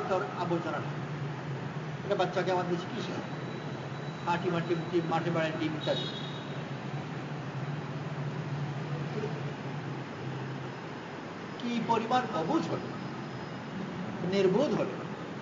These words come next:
একটা বাচ্চার দেমাগ কে আবর্জনা দিয়ে ভরছে। না দুনিয়ার অর্থ আছে, না দিনের অর্থ আছে, না কিছু তার মধ্যে আছে।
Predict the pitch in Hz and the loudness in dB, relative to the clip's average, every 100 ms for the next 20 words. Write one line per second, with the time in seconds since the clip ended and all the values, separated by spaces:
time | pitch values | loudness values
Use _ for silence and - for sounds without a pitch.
0 | - - - - - - - 202 208 175 | -6 -6 -6 -6 -6 -6 0 4 4 6
1 | 175 175 202 185 175 170 - - - 185 | 4 6 8 8 8 2 -2 -4 6 6
2 | 175 175 165 - 185 175 - 170 170 170 | 8 8 6 6 6 6 4 6 6 6
3 | 156 147 143 143 120 - - - - - | 2 2 2 2 -2 -2 -6 -6 -6 -6
4 | - - - - - - - - - - | -6 -6 -6 -6 -6 -4 -4 -6 -6 -6
5 | - - - - 175 175 170 170 175 170 | -6 -6 -6 2 4 6 8 6 6 4
6 | 165 180 165 165 175 165 131 165 185 165 | 4 2 2 4 4 4 4 4 4 4
7 | - 170 165 156 160 208 165 127 120 107 | 4 2 4 2 2 2 2 0 -2 -2
8 | - | -2